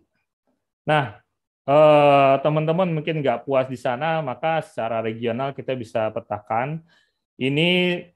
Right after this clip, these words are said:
contoh facies map atau peta facies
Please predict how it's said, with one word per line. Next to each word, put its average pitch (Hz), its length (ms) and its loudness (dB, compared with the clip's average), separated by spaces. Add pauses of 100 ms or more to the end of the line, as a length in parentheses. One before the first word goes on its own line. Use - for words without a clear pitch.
(120)
contoh 156 640 0
facies - 560 -4
map - 240 -6
atau 123 180 -6
peta 113 300 -4
facies 120 680 -4